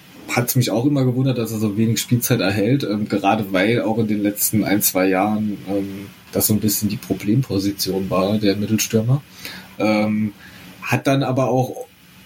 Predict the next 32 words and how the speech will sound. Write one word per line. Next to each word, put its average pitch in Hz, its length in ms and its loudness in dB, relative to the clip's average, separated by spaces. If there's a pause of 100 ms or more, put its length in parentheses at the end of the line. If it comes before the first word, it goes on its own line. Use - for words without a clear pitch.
(640)
tatsächlich 113 540 0
letzte 113 320 2
Saison 113 280 2
gar 110 160 2
kein 101 180 0
Tor 139 180 0
geschossen 107 460 0
in 101 100 -2
der 104 100 2
Liga, 110 600 2
äh, 101 80 -4
wenn 107 100 2
er 107 80 2
da 104 100 0
mal 107 140 0
gespielt 120 400 0
hat. 131 200 0 (480)
Und, 107 380 2
ähm, 104 280 0
ja, 113 260 2 (460)
vor - 160 -2
allem 113 220 2
durch 110 160 0
seine 104 200 2
Schnelligkeit, 131 880 0 (120)
äh, 113 360 2 (460)
war 98 220 2
er 104 260 2
eben, 104 380 0
glaub 104 240 2
ich, 90 120 -2
auch, 104 240 0